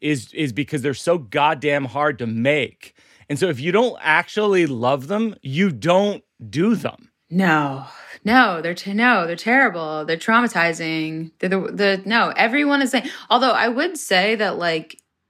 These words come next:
Speaker 2: I've had a, an act, 'cause right now I'm on a, I don't know, fifty million dollar budget movie
Speaker 1: Oh,
Speaker 2: that I'm
Speaker 1: wow.
Speaker 2: currently shooting at, in this mer-, very moment. And y-, and I'm always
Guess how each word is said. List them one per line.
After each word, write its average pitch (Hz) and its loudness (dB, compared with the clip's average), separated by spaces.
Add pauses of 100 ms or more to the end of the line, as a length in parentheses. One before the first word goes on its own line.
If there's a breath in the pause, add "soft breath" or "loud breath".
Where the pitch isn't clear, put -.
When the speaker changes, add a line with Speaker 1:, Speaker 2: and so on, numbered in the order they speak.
(580)
Speaker 2:
I've 254 2
had 233 4
a, 196 -6 (340)
an 202 0
act, 190 2
'cause 196 -4
right 233 2
now 170 0
I'm 175 -2
on 170 0
a, 160 -4 (540)
I 147 6
don't 139 -2
know, 151 -2
fifty 185 -2
million 202 0
dollar 208 0
budget 208 0
movie 214 0
Speaker 1:
Oh, 165 4
Speaker 2:
that 180 4
I'm 175 4
Speaker 1:
wow. 190 -2
Speaker 2:
currently 196 2
shooting 202 -2 (420 loud breath)
at, - 2
in 185 0
this 180 0
mer-, 180 0
very 180 4
moment. 196 0
And 185 0
y-, 180 -6
and 180 0
I'm 196 0
always 233 2